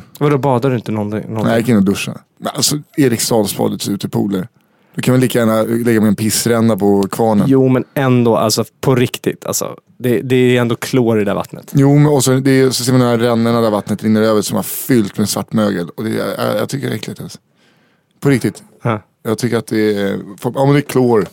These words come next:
Speaker 2: Det är klor i vattnet. Det dödar allt. Urinen är renast som finns. Aska också. Så nu <laughs>
Speaker 1: Ja, men
Speaker 2: Ja.
Speaker 1: men att du kan ligga ändå på
Speaker 2: Fimpa åtta cigg i det här glaset och pissa, så häller vi lite klor, så är det bara att dricka sen. Det är
Speaker 1: Nej,
Speaker 2: inte,
Speaker 1: det
Speaker 2: för det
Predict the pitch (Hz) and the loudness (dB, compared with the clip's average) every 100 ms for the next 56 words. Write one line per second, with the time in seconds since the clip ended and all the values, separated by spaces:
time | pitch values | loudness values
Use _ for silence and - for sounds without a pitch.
0 | _ - 135 127 - 120 123 113 98 - | _ -2 0 0 -2 0 2 0 -2 -4
1 | 101 135 135 123 113 107 107 98 82 - | -2 0 2 2 2 0 0 -2 -6 -4
2 | - 123 127 127 123 117 117 117 113 107 | 2 4 4 4 0 0 2 2 0 -2
3 | 113 - 104 104 101 - _ - 107 - | -4 -2 -2 -2 -8 -14 _ -10 -8 -6
4 | - 110 101 - 110 107 - - - - | -4 -4 -4 -4 -6 -8 -14 -10 -8 -8
5 | - - - - - - _ _ - 135 | -14 -18 -20 -20 -20 -20 _ _ -2 2
6 | 165 165 156 143 - 107 - - - - | 4 4 4 2 0 -4 -6 -12 -2 -2
7 | 107 123 107 123 - - 127 107 - 120 | 0 -2 -2 -4 -4 -2 0 -2 -2 0
8 | 131 131 139 135 127 110 127 139 127 135 | 2 2 2 2 2 0 0 -2 0 0
9 | 131 120 131 127 110 185 156 139 175 190 | 0 0 0 2 2 2 2 2 2 2
10 | 156 - 151 - 151 139 135 127 123 113 | 0 -2 -2 0 2 2 2 2 2 0
11 | 127 131 - 135 - 131 110 131 131 135 | -2 -2 0 0 2 0 0 0 2 0
12 | 120 135 135 123 104 - 127 120 117 117 | 0 -2 2 4 2 2 2 2 2 0
13 | - 123 110 104 101 - _ - 127 135 | 0 0 0 0 -4 -8 _ 0 2 4
14 | 147 143 135 | 4 2 4